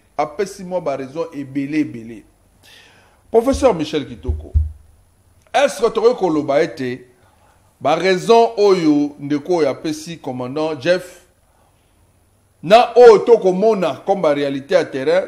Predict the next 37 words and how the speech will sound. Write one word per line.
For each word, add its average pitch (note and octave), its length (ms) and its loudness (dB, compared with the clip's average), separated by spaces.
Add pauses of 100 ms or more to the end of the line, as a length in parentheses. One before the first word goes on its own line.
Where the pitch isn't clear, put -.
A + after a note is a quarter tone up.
tokoloba E3+ 400 -2
ke D#3 240 -8
E G#3 160 4
A F#3+ 140 6
C G#3 340 0
azali C#3+ 400 -2
satisfait D3 540 -8
te F3 160 -4
na D3 120 -4
ndenge E3 320 -6
R D#3 200 -2
D D#3 120 -8
C D3+ 200 -8
yambi C#3+ 320 -4
awa, C#3+ 260 0 (240)
yango E3 280 0
wana G#3 180 4
mwa F#3 180 2
laisser D#3 380 -2
wa-, D3+ 400 2
aller D3 200 -4
wana E3 220 0
tokomona, F#3 560 0 (220)
yango A3 240 6
wana C4+ 160 6
bazwi G#3 240 6
ba A3+ 120 8
territoire G#3 540 2
bakolinga G#3 400 4
kotikela F#3 480 -2
yango A3 160 4
F A#3 180 0
R G#3+ 120 2
D G#3+ 120 -2
C A3 120 -6
te A3+ 120 -2
bakangi, F3 580 -4